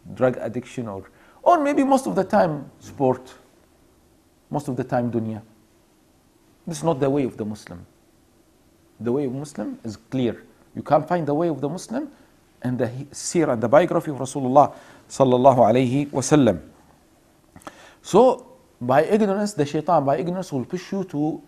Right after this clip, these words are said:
commit major sins. Shirk, and we mentioned the example from the Quran and Sunnah. And also another thing, the shaitan, by ignorance, will push the women and also men to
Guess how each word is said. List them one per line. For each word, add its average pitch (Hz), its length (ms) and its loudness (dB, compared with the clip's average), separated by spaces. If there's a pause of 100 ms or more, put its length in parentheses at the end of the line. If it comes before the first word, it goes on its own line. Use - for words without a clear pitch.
commit 139 380 -6
major 131 340 0
sins. - 500 -12 (600)
Shirk, - 560 0 (160)
and 123 160 -2
we 123 100 4
mentioned 135 320 0
the 113 40 2
example 104 480 -4 (480)
from 117 180 -2
the 110 80 -4
Quran 127 420 -2 (320)
and 107 160 -6
Sunnah. 90 380 -10 (640)
And 151 160 0
also 226 280 2
another 202 280 0
thing, 226 320 -10 (600)
the 139 120 -4
shaitan, 175 440 -2
by 170 140 2
ignorance, 233 380 -4
will 165 160 -4 (200)
push - 200 -4
the 156 140 0
women 175 420 0 (460)
and 196 160 0
also 311 320 0
men 196 300 0 (880)
to - 140 0